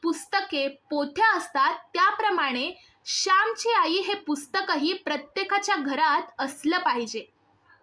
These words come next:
मार्गशीर्ष महिन्यातील गुरुवारी किंवा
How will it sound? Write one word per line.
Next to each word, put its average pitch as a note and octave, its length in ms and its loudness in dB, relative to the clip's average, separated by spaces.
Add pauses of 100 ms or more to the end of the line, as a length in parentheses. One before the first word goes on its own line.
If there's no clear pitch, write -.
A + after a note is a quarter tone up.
(440)
मार्गशीर्ष C#4+ 840 0
महिन्यातील D#4+ 760 0
गुरुवारी E4 680 0 (260)
किंवा A#4 200 4